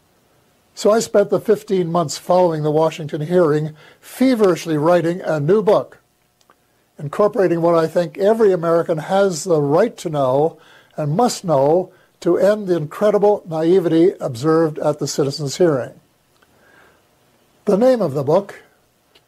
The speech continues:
is The Money Mafia, A World in Crisis.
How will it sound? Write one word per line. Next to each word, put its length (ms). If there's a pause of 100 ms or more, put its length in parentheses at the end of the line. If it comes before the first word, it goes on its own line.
(120)
is 280
The 340
Money 260
Mafia, 560 (1500)
A 100
World 560
in 180
Crisis. 760